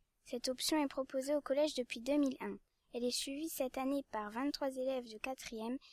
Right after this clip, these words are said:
et vingt-sept élèves de troisième sous la direction de deux professeurs, madame Perpich en quatrième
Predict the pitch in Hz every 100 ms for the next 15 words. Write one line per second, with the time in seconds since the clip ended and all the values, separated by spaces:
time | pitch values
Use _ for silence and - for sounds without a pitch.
0 | _ _ 240 262 302 - 269 - 254 285
1 | 269 233 233 - - 247 262 285 294 240
2 | 208 233 277 262 - 320 262 220 247 294
3 | - 262 240 - 202 196 - _ _ _
4 | - 240 240 240 240 - - 311 - 240
5 | 226 - - 220 226